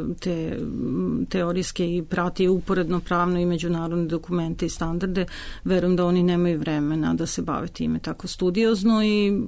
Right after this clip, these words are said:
mislim, u principu, e, pravnici su više praktičari, više rade normativne stvari, sprovođenje zakona i tako.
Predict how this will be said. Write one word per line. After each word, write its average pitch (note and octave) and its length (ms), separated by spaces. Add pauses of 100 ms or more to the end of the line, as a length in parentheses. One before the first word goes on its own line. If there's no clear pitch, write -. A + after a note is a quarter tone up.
(220)
mislim, G3 640 (320)
u F3+ 100
principu, G3+ 520
e, F#3 560
pravnici F3+ 480
su E3+ 480
više F#3 300
praktičari, E3+ 760
više E3+ 320
rade E3 260
normativne E3 640
stvari, D#3 400
sprovođenje D#3+ 580
zakona D#3+ 440
i E3 60
tako. E3+ 300